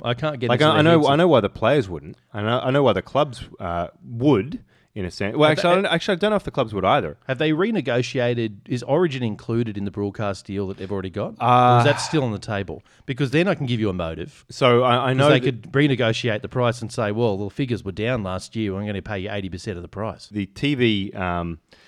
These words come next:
Speaker 2: broadcast rights tend to be, I mean, they, they're usually sold as a full package, but each of,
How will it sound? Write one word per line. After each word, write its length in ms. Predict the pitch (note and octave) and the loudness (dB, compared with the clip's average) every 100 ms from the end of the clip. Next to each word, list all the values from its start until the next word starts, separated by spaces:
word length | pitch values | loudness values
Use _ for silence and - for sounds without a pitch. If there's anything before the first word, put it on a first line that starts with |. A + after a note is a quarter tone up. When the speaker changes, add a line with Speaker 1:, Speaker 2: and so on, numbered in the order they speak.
| _ _ | _ _
Speaker 2:
broadcast 540 | G#2+ G#2+ - F#2+ F2+ | 0 0 0 0 0
rights 560 | F2+ E2+ E2 - - - _ _ | -2 -4 -4 -12 -18 -18 _ _
tend 320 | - A#2+ B2 A#2+ | -6 -4 -2 -4
to 60 | |
be, 440 | G2 G2+ G2 F#2 - | -4 -2 -2 -4 -6
I 20 | A2 | -4
mean, 200 | A2 G2 | -4 -2
they, 180 | G#2+ | -4
they're 160 | A#2 A#2 | -2 0
usually 260 | B2 A#2 G#2 | 0 0 -4
sold 520 | - A2+ C3+ F3+ C#3+ | 2 4 4 2 -2
as 80 | A2 | -8
a 60 | |
full 280 | - B2+ A#2 | -6 -4 -2
package, 520 | B2 A#2+ B2 G#2+ - _ - _ _ _ _ | -2 -2 -2 -8 -12 _ -20 _ _ _ _
but 280 | A2 G#2+ C3 | 0 0 -4
each 240 | B2 A#2+ | -6 -2
of, 240 | A#2+ F#2+ | -2 -2